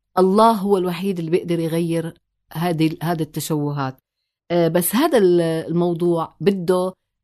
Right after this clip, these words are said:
آه، شوية دراسة وعمق أكتر، لأنه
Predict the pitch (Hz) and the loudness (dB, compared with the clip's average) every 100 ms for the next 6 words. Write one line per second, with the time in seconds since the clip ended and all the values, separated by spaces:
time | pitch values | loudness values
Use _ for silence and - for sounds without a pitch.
0 | - 165 160 - 185 220 247 240 185 175 | -8 -4 -4 -4 -2 0 2 2 0 0
1 | 185 196 - 185 151 180 - 147 - - | 0 0 0 -2 -2 -4 -4 -8 -8 -6
2 | 160 160 _ _ - 175 151 214 185 151 | -6 -6 _ _ -4 -2 2 2 2 0